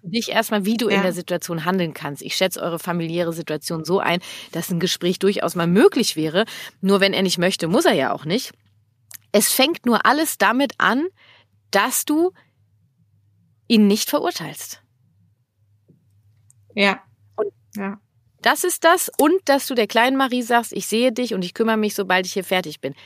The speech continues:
Speaker 1: Dann bist du handlungsfähig. Vorher bist du in der Ohnmacht, in der Starre und läufst da rum so ein bisschen wie erstarrt und irgendwie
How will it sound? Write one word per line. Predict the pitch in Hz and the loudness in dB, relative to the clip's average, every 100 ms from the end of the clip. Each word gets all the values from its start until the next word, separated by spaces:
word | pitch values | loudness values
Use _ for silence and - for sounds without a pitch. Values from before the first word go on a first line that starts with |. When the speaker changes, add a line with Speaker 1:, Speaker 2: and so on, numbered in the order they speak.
| - - | -18 0
Speaker 1:
Dann | 233 302 330 - | 2 2 -4 0
bist | 240 - | 0 2
du | 233 | 0
handlungsfähig. | 196 175 147 147 - - - - - | 0 -2 -4 -8 -10 -10 -12 -20 -20
Vorher | - 269 302 302 | -4 4 6 6
bist | 240 220 | 2 -2
du | 220 | -2
in | 170 | -2
der | 180 - | -2 2
Ohnmacht, | 262 285 269 262 | 2 4 2 2
in | - | -2
der | 170 156 | -4 -4
Starre | - 214 233 269 330 _ _ _ _ _ _ _ _ _ _ _ _ | 0 0 2 -2 -2 _ _ _ _ _ _ _ _ _ _ _ _
und | 247 | 4
läufst | 220 226 262 - | 6 6 4 2
da | 233 | 2
rum | 226 294 | 2 0
so | 277 | 0
ein | 254 | 0
bisschen | 269 - 262 | -2 0 2
wie | 240 | 4
erstarrt | 214 - 233 214 285 - | 2 2 4 6 4 2
und | 233 214 - | -2 -4 0
irgendwie | 247 247 254 226 | 2 2 2 0